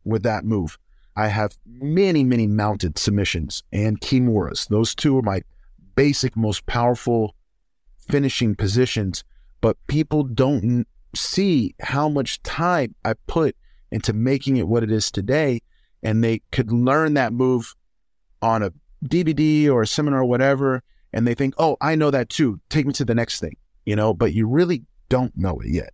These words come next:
<laughs> right? So that's one thing, like, putting the time and energy into those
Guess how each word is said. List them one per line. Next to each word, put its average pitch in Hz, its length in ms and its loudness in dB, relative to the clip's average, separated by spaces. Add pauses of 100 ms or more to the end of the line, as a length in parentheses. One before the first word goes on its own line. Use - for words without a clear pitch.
(100)
<laughs> 107 140 -2
right? 120 280 2 (440)
So - 180 0
that's 175 240 2
one 123 340 0
thing, 85 280 -4 (220)
like, 98 360 -2 (880)
putting 170 360 2
the 120 100 0
time 135 360 0
and 123 140 -4
energy 120 600 0 (160)
into 135 380 0
those 107 460 0